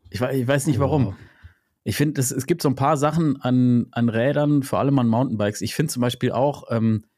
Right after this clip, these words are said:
Speaker 1: wenn du eine, eine Halterung für ein Garmin oder für, wenn's in deinem Fall so ein Sigma oder sowas hast, ne? Ich find immer, wenn da kein Computer drauf ist, ich, irgendwie sieht's immer kacke aus.
Speaker 2: Ja.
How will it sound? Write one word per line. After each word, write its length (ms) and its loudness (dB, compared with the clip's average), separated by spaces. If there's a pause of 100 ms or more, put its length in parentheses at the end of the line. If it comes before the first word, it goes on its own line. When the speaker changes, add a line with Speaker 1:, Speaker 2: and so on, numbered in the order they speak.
(440)
Speaker 1:
wenn 120 2
du 80 2
eine, 340 2
eine 140 0
Halterung 420 0
für 120 -2
ein 80 0
Garmin 420 0
oder 200 0
für, 400 -2
wenn's 260 -2
in 60 -4
deinem 180 0
Fall 180 -2
so 80 -2
ein 80 0
Sigma 220 -2
oder 120 0
sowas 280 -2
hast, 260 -4
ne? 200 -2 (360)
Ich 120 -12
find 160 -2
immer, 160 0
wenn 120 0
da 140 -2
kein 220 -2
Computer 340 -2
drauf 260 -2
ist, 300 -6 (160)
ich, 220 -6 (100)
irgendwie 240 0
sieht's 160 -2
immer 140 -2
kacke 320 -6
aus. 300 -6 (920)
Speaker 2:
Ja. 320 -6